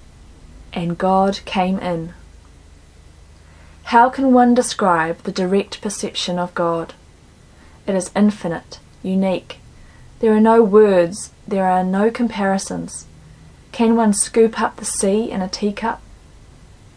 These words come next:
Those who have known God will understand me.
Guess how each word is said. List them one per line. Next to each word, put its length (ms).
Those 320
who 60
have 160
known 400
God 340
will 120
understand 680
me. 240